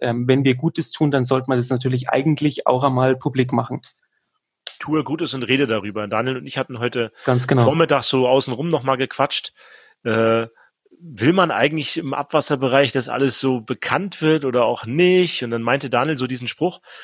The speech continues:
Speaker 2: „Tue Gutes und rede darüber.“ Wie viel Politik ist bei dir dabei in deinem Arbeitsalltag?
Speaker 1: Ich weiß nicht, ob ich darüber reden darf.
Speaker 2: Okay,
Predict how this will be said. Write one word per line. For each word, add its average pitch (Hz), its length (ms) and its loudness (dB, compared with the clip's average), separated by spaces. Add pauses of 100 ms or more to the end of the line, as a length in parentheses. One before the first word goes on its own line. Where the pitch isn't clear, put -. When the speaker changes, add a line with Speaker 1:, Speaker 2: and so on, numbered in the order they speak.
(160)
Speaker 2:
„Tue 151 200 6
Gutes 170 300 -2
und 127 60 -2
rede 160 200 2
darüber.“ 139 400 0 (360)
Wie 147 80 -6
viel 233 160 -2
Politik 190 560 -2
ist 127 160 -8
bei 120 160 2
dir 117 120 0
dabei 104 460 -2 (840)
in 120 100 -6
deinem 120 200 4
Arbeitsalltag? 117 840 0 (1900)
Speaker 1:
Ich 139 140 -6
weiß 143 140 4
nicht, 180 120 6
ob 175 80 4
ich 180 120 2
darüber 190 320 4
reden 196 220 2
darf. 120 260 0
Speaker 2:
Okay, 156 160 4